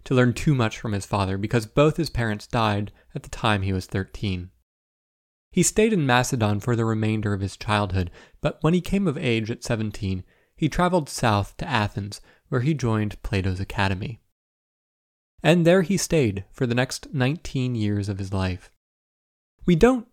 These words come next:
really know too much about this rather substantial chunk of his life. From his later writings, it seems that he entered the academy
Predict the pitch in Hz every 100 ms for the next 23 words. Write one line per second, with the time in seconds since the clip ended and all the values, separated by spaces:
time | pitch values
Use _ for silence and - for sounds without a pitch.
0 | - 165 165 147 127 120 113 - 165 120
1 | 98 - - 120 120 131 143 151 156 131
2 | 131 - - 113 110 113 - - 107 90
3 | - 98 92 92 90 90 - _ _ _
4 | _ _ _ - 180 202 165 160 170 143
5 | 113 110 110 98 110 - - 185 185 156
6 | 143 135 143 123 135 110 101 98 104 98
7 | 95 98